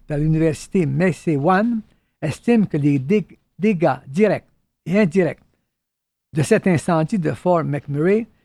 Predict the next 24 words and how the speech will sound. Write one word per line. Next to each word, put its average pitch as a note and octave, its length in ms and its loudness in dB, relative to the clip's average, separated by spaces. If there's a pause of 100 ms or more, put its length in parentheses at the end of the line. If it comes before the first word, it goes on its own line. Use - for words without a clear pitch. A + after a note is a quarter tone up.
sont F3 220 0
de D3+ 100 0
l'ordre F3 340 0
de C#3+ 100 -4
près F3+ 300 0
de D3 300 0
dix D#3 240 2
milliards. D#3+ 500 2 (1600)
Au F3+ 160 2
cours C#4+ 220 2
de A3 80 2
l'été G3+ 420 2
vingt G#3+ 280 0
vingt G#3 220 2
et F3 180 2
un, B2 120 -4 (920)
à C#3+ 100 -4
la E3+ 140 2
suite B3 260 0
de D#3+ 120 2
découvertes F#3+ 640 0
de C#3+ 100 -4
nombreuses G3+ 720 0
tombes F#3+ 560 0